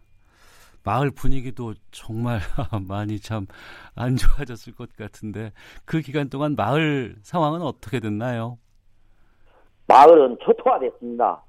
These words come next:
Speaker 1: 예.
Speaker 2: 마을에 사람이 없어요.
Speaker 1: 어.
Speaker 2: 다 돌아가셨습니다. 마을이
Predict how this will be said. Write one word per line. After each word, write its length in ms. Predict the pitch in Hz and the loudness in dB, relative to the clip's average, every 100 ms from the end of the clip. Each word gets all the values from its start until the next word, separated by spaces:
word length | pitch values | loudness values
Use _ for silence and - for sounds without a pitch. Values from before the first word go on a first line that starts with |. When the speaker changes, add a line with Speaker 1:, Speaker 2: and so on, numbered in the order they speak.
| _ | _
Speaker 1:
예. 320 | 104 98 87 87 _ _ _ | -8 -8 -10 -16 _ _ _
Speaker 2:
마을에 360 | - 123 156 165 | 0 6 6 6
사람이 460 | - - 214 226 160 | 0 -8 -6 -4 -4
없어요. 680 | 90 - 104 92 78 85 92 | -6 -6 -4 -4 -6 -12 -12
Speaker 1:
어. 280 | 92 85 78 76 - _ _ | -12 -12 -14 -18 -20 _ _
Speaker 2:
다 200 | - 123 | -2 0
돌아가셨습니다. 960 | 95 104 101 104 98 - 95 92 80 69 _ _ _ _ _ _ _ | 2 2 4 2 2 -4 -4 -2 -2 -6 _ _ _ _ _ _ _
마을이 720 | 104 143 180 151 170 120 - | 6 8 8 6 4 2 -4